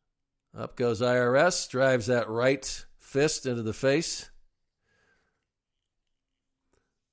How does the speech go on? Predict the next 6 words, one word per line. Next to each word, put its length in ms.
Oh, 320
big 200
kick 240
to 80
the 80
midsection. 760